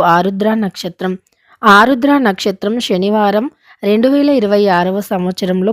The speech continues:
పౌర్ణమే కలిసి వస్తుంది. కనుక ఈరోజు చాలా శక్తివంతమైనటువంటిది. ఈ రోజున రాత్రి పన్నెండు గంటలలోపు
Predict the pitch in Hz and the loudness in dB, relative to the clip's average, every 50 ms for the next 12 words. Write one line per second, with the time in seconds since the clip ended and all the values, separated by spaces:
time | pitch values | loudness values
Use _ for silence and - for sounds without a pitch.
0 | 220 - 214 180 180 202 214 233 247 247 247 254 240 - 190 185 180 - 208 190 | -2 0 0 0 2 2 0 0 -2 0 -2 -2 0 0 0 0 0 0 0 0
1 | 185 180 - _ - 175 175 175 175 180 - _ - - - - _ - 269 240 | 0 -2 -4 _ -12 -8 -6 -4 -6 -6 -8 _ -20 -20 -20 -12 _ 4 4 4
2 | 247 254 247 277 262 240 226 202 196 202 196 214 202 - 214 175 170 175 190 220 | 6 6 6 6 6 6 6 4 4 2 2 0 0 2 2 4 4 4 4 4
3 | 220 - 190 180 _ - 220 220 202 190 190 202 240 240 220 196 185 180 175 180 | 4 2 -2 -4 _ 0 0 2 2 2 2 2 4 4 4 4 4 2 2 2
4 | 190 180 180 180 180 180 180 180 180 - _ _ _ _ _ _ - 254 247 262 | 2 2 2 2 2 2 2 0 -2 -4 _ _ _ _ _ _ 2 6 6 8
5 | 269 285 285 240 240 262 247 214 190 185 190 208 - _ - 214 208 208 240 - | 8 8 6 6 4 4 4 4 4 4 2 0 -4 _ 2 4 6 6 6 4
6 | - 269 285 - - 214 190 202 226 254 262 254 262 247 214 202 185 190 190 220 | 2 0 2 4 4 4 4 4 2 0 2 2 2 2 2 2 2 2 2 2
7 | 214 214 202 196 190 185 - 202 | 4 4 4 4 2 2 2 0